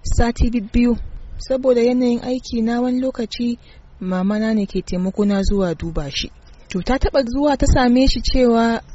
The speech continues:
a'a, bai jin daɗi, da ta ɗan ji jikin shi da ɗumi. Ta buɗe cikin shi, ta ga ciwo.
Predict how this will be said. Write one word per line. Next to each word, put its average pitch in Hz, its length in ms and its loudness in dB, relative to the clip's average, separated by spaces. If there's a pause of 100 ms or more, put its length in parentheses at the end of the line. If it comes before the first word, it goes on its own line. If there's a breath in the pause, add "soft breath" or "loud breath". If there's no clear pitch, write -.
(140)
a'a, 233 460 0
bai 240 200 4
jin 233 260 0
daɗi, 233 560 0 (360 soft breath)
da 190 80 -6
ta 214 80 0
ɗan 233 240 2
ji 240 80 0
jikin 220 300 0
shi - 220 0
da 165 80 0
ɗumi. 165 340 -2 (320)
Ta 220 100 0
buɗe 202 300 -2
cikin 247 300 0
shi, 214 120 0
ta 202 140 0
ga 202 140 2
ciwo. 202 500 0